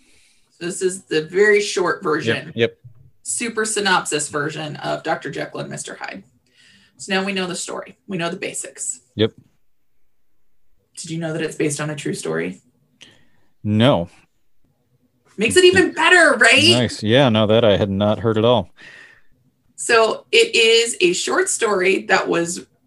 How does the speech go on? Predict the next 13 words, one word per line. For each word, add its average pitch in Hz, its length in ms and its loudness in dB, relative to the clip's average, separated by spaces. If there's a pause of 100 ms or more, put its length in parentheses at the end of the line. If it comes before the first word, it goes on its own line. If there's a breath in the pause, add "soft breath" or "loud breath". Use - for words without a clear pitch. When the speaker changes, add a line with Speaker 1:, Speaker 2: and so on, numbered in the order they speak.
(140)
Speaker 1:
basically 220 500 -2
ripped - 320 -2
from 247 220 -4
the 254 80 -2
headlines - 720 -4 (560)
Speaker 2:
Huh. 135 140 4
Speaker 1:
in 196 100 -2
Edinburgh. 202 420 -6 (640)
So - 140 -20
here's 220 200 -4
the 208 80 0
true 185 220 0
story - 440 -8